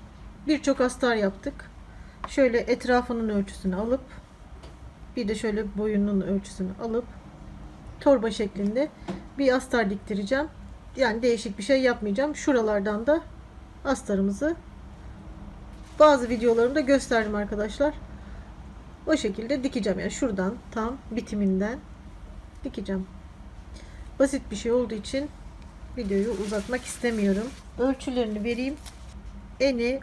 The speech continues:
on dokuz santim. Yükseklikte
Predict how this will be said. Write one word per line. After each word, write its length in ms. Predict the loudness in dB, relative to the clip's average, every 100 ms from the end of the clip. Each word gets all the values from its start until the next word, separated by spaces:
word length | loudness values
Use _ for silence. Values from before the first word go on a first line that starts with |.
| 0
on 240 | 2 4
dokuz 280 | 2 0 -6
santim. 560 | -2 2 2 2 -2 -2 -10 -14 -14 -14 -14 -14 -16 -16 -16 -16 -16 -16 -16 -16 -16 -16 -16 -18 -18 -18 -18 -16 -16 -16 -16 -18 -18 -20 -20 -18 -12 -4
Yükseklikte 960 | -4 0 0 0 -4 -4 2 4 4